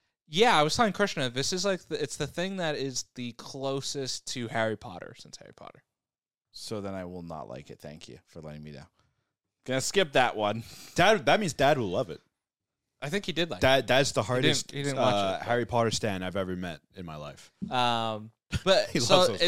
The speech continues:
Speaker 3: movies.
Speaker 1: it's kinda interesting. I, I don't know if Netflix needs to change their, like, marketing model to, like, really emphasize, like, their big hits a little bit more to, like, drive people to keep it year round.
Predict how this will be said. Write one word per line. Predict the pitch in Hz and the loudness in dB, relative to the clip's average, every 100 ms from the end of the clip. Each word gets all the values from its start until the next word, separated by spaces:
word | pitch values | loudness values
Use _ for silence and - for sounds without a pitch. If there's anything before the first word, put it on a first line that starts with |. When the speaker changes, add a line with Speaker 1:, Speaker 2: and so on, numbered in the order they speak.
| 170 | 0
Speaker 3:
movies. | - | -2
Speaker 1:
it's | 170 - | -2 2
kinda | 233 170 | 2 2
interesting. | 196 147 113 120 | 0 -2 -2 -2
I, | 127 131 | -4 -2
I | |
don't | 143 165 | -4 -2
know | 156 | -4
if | 147 | -4
Netflix | 131 - 131 - | -6 -4 -6 -4
needs | 131 - | -6 -6
to | |
change | 113 123 120 117 | -6 -4 -4 -4
their, | 113 107 | -2 -2
like, | 95 - | -4 -8
marketing | 101 107 - 135 135 | -8 -8 -4 -4 0
model | 127 131 127 127 | 4 4 4 2
to, | - | 0
like, | 110 104 | -4 -4
really | 104 110 120 117 117 | -8 -6 -2 0 -2
emphasize, | 113 117 - 120 113 107 113 | -4 -6 -6 0 0 -2 -6
like, | 107 | -8
their | - 104 | -8 -8
big | 110 107 | -8 -8
hits | 117 123 - - - - _ _ _ _ _ 131 | -6 -6 -6 -10 -10 -10 _ _ _ _ _ -4
a | |
little | 131 123 | -2 -2
bit | 113 92 | -4 -8
more | 110 127 185 - | -6 -4 -6 -8
to, | - 113 | -14 -12
like, | 104 | -12
drive | - 104 107 - | -10 -8 -8 -8
people | 113 110 | -14 -14
to | 101 - - | -16 -18 -16
keep | - 180 - | -12 -10 -8
it | 104 - | -10 -10
year | 104 117 107 | -12 -12 -8
round. | 123 120 104 | -8 -8 -10